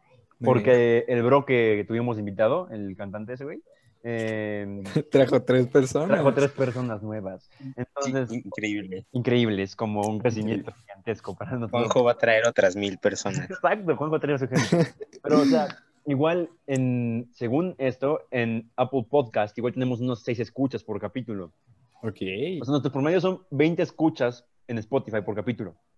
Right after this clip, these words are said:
Speaker 1: lo cual es una audiencia bastante buena.
Speaker 2: Y
Speaker 1: Ah,
Speaker 2: espera, ¿qué tanto
Speaker 1: y
Speaker 2: escuchan?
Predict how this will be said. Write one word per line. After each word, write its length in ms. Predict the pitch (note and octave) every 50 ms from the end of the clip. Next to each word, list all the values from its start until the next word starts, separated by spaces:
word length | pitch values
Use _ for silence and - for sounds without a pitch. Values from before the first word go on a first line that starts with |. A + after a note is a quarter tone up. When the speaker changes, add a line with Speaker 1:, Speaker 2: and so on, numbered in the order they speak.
| _ _ _ _
Speaker 1:
lo 80 | - G#2
cual 140 | - A2 A2
es 60 | G#2+
una 100 | A#2+ A2+
audiencia 260 | A2 A2 A2 G#2+ A2+ G#2
bastante 180 | G2 G2 F#2
buena. 200 | G2+ B2+ C#3 B2+ - _ _ _ _ _ _ _ _ A2
Speaker 2:
Y 40 |
Speaker 1:
Ah, 280 | A2 E3 D#3+ D3+ D#3+ D#3
Speaker 2:
espera, 420 | D3 D3 - E3 D#3 C3 G#2 - - _ _ _ _ _ _ A#2 _
¿qué 100 | F3 E3
tanto 320 | A2+ - C#3 B2+ A#2+ A#2+ A2+
Speaker 1:
y 20 |
Speaker 2:
escuchan? 540 | - - - B2 G#2+ - B2 A2 G#2+ A#2+